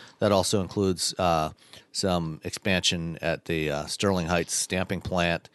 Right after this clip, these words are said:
uh, and the Warren stamping plant, you know, to, uh, add capacity there for those new vehicles, and also for the move of the Pentastar line from Mack Avenue to, uh,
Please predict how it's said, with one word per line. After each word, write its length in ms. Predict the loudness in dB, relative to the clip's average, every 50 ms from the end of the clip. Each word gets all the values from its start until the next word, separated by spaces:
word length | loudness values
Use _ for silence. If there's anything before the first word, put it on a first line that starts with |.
| -20 -20 -20 -20 -20 _ _ _
uh, 280 | -2 0 2 2 2 0
and 100 | -2 -2
the 60 | -2 0
Warren 260 | 0 0 0 0 -2
stamping 420 | -4 -4 -4 -4 -4 -4 -6 -8
plant, 340 | -6 -4 -2 -2 -2 -2 -4 _
you 120 | -6 -4 -4
know, 100 | -4 -4
to, 300 | -4 -4 -4 -4 -4 -6 -10 -16 -12 -8
uh, 320 | -6 -6 -6 -8 -10 -14 -16 -12 _
add 200 | -2 -2 -2 -2 -6
capacity 520 | -8 -2 -2 0 0 0 -4 -6 -6 -6
there 320 | -2 0 2 2 4 2
for 160 | 0 -2 -6 -4
those 260 | -4 -4 -4 -4 -6
new 120 | -6 -6
vehicles, 680 | -4 -2 -2 -4 -4 -4 -4 -4 -4 -4 -4 -8 -10 -12 -16 -20 -20 -20 -12 _
and 140 | 0 2 4
also 500 | 4 4 2 2 2 2 2 2 2 0
for 400 | -2 -4 -2 0 0 0 0 -2
the 80 | -4
move 480 | -4 0 2 2 2 2 2 -2 -4 -6 -2
of 220 | 0 0 0 0 -2
the 80 | -6
Pentastar 540 | -6 -4 -2 -2 0 -2 0 0 0 0 0
line 320 | 0 -2 -2 -2 -4 -6 -8
from 340 | -8 -8 -8 -8 -10 -14 -10
Mack 280 | -4 -2 -2 -2 0 0
Avenue 420 | 0 0 0 0 -2 -6 -6 -6 -8
to, 420 | -8 -8 -6 -6 -6 -6 -4 -4
uh, 140 | -4 -4